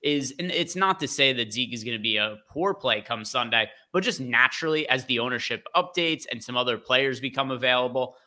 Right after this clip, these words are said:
I'll frequently find that when I'm doing content and shows on, like, a Thursday or a Friday, if there's a player where I'm getting to, like, eighty, eighty-five percent of, that will often end up being, like, sixty-five to seventy percent just naturally by the time we get to Sunday. Obviously, there would still be a ton of Zeke,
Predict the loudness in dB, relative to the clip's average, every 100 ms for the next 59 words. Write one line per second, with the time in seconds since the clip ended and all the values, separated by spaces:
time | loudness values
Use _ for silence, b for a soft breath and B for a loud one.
0 | b 4 4 0 0 -4 2 4 4 2
1 | 0 -2 -2 -2 -4 -2 -2 -2 -4 -6
2 | -4 -2 0 0 -2 -2 -4 -8 -2 -2
3 | -2 -2 0 2 0 -2 -2 2 4 4
4 | 0 -4 b -10 -4 -2 0 4 4 4
5 | 2 2 0 0 -4 -2 -4 0 0 0
6 | -2 0 -2 -2 -8 -4 -2 -2 -6 _
7 | _ 2 4 4 2 0 -4 -4 -4 -4
8 | -4 -6 -8 -8 -4 0 0 -2 -4 -2
9 | -2 -4 -6 -6 -4 -6 -6 -12 -6 -2
10 | -2 -2 -6 0 0 0 -2 -2 -2 -4
11 | -6 -6 -4 -2 -2 -4 b b 2 4
12 | 4 0 -2 -2 -2 0 -2 -4 -4 -4
13 | -6 -4 -2 -2